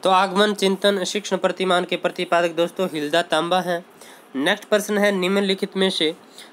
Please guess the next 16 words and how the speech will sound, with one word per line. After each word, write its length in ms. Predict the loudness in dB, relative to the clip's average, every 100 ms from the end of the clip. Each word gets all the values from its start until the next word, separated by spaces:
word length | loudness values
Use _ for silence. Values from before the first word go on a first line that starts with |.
| -4
कौन 200 | 2 2
सी 280 | 2 0 -2 -6 -20 -18 -2
वस्तु 360 | -2 0 -2 -2
सॉफ्टवेयर 460 | 0 -2 0 0
तकनीक 500 | 2 0 0 0 0
में 220 | 0 0 -2 -18 -12
सम्मिलित 420 | -2 2 2 0
नहीं 280 | 0 2 2
है? 260 | 2 -2 -2 -12 -20 -4
फ्लैश 280 | 0 0 0
कार्ड, 340 | 2 2 0 -4 -18 -20 -20 -20 -4
ओपेक 380 | -2 2 0 0
प्रोजेक्टर, 560 | 0 2 2 0 0 0 -4 0
पोस्टर 460 | 0 2 2 0 0 -2
या 100 | 0
कार्टून। 540 | 2 0 0 -2 -4